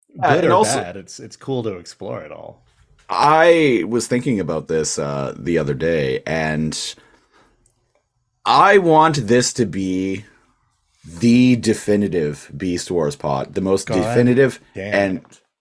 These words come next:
Speaker 1: comprehensive Beast Wars podcast. There are some other Beast Wars podcasts out there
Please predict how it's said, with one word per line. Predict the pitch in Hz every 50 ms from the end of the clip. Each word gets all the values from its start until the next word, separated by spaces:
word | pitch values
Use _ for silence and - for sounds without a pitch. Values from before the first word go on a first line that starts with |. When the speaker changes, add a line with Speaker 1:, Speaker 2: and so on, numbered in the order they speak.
| _ _ -
Speaker 1:
comprehensive | - - 143 123 127 127 - 127 120 117 113 110 110 101 - 110 104 104 78
Beast | - 95 101 101 101 - -
Wars | 95 90 87 85 -
podcast. | - - 76 73 76 71 69 - - - 50 - - - - - _ _ _ _ -
There | 87 90
are | 90
some | - - 107 98
other | 98 107 123 120
Beast | 107 123 131 131 -
Wars | 123 117 117 113
podcasts | - - 123 135 147 143 - - 101 90 87 - -
out | 85 85 78 -
there | - 82 82 87 87